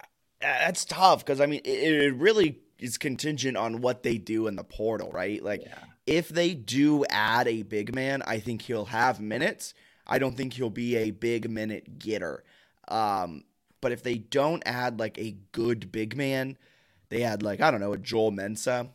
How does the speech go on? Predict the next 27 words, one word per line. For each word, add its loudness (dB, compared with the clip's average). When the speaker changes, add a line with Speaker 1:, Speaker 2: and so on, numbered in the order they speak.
Speaker 1:
who's -8
now -2
taken -6
two -6
strays -2
during -4
this -8
podcast. -4
I -6
apologize -4
to -6
him. -6
Um, -4
but 0
if 0
you 2
add 4
some -4
guy 2
like -2
that, 2
I 4
think -2
Roberson 2
could -6
play 0
a -2